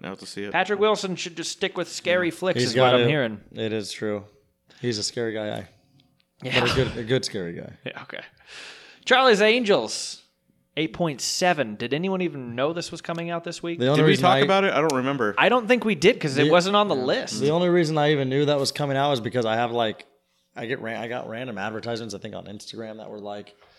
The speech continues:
Speaker 3: "The Twilight Girl kills it as blah blah
Speaker 1: Yeah.
Speaker 3: in Charlie's Angels."
Speaker 1: Uh, it's strange. I don't think, I saw the trailer. It's like, I'd definitely watch it, but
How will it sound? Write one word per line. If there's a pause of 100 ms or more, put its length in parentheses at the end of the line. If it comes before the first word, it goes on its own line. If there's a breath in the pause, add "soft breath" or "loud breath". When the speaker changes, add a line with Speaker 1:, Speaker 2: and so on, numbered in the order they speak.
(460 soft breath)
Speaker 3:
"The
Twilight
Girl
kills
it
as
blah
blah
Speaker 1:
Yeah.
Speaker 3:
in (200)
Charlie's
Angels." (140)
Speaker 1:
Uh,
it's
strange.
I
don't
think,
I
saw
the
trailer.
It's
like, (240)
I'd
definitely
watch
it,
but